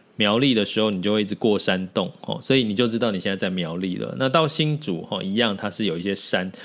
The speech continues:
所以当你看到这个 view 空旷的时候，你就知道你到中部了。然后越往下，哦，一样是空旷，可是你又开始出现一些，到南部的时候开始出现一些烟囱，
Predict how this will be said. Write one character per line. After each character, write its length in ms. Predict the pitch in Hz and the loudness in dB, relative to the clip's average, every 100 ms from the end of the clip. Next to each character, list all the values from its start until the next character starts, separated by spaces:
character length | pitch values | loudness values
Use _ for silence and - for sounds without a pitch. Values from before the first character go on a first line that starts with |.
| - - - | -18 -18 0
所 120 | 185 | 2
以 60 | 156 | 4
当 180 | 170 | 4
你 120 | 180 107 | 2 2
看 200 | 147 139 | 2 2
到 160 | 135 | 2
这 120 | 123 | 2
个 80 | 117 | 2
view 200 | 110 120 | 4 2
空 320 | 113 120 110 | 2 -2 -2
旷 220 | 113 101 95 | -2 -2 -2
的 80 | |
时 100 | 92 | -2
候， 60 | 101 | -2
你 80 | 87 | -2
就 100 | 95 - _ | -6 -8 _
知 140 | - | -4
道 120 | 101 95 | 0 0
你 80 | |
到 160 | 87 95 | 0 0
中 240 | 92 87 | 0 -2
部 200 | 90 90 | -2 -4
了。 100 | - - 80 - | -4 -8 -10 -2
然 160 | 117 | 4
后 140 | 135 135 | 4 4
越 160 | 151 | 4
往 260 | 139 107 87 | 4 4 0
下， 340 | - 113 87 - - _ - | -2 0 0 -4 -20 _ -6
哦， 160 | 104 92 | -4 -2
一 60 | 107 | 2
样 200 | 117 101 | 2 2
是 120 | 110 | -2
空 300 | - 101 98 | -2 -4 -2
旷， 240 | 104 90 | -4 -4
可 100 | 85 | -2
是 80 | 110 | -2
你 80 | 107 | 0
又 100 | 104 | 0
开 160 | 107 | 0
始 160 | 104 101 - - | -2 -4 -8 -8
出 200 | - 113 | -2 0
现 240 | 120 110 | 2 0
一 60 | 104 | 0
些， 340 | - 101 104 - - - _ - - - | 0 0 -2 -8 -18 -20 _ -20 -12 0
到 360 | 127 113 110 | 4 4 4
南 260 | 107 98 104 | 2 2 2
部 180 | 139 120 | 4 4
的 60 | |
时 100 | 98 | 4
候 60 | 110 | 4
开 120 | 101 | 4
始 100 | 104 | 2
出 180 | 85 110 | 2 0
现 200 | 107 98 | 2 0
一 40 | |
些 160 | 90 95 | 2 -2
烟 300 | 95 92 92 | 0 -2 -2
囱， 260 | 90 - | -6 -6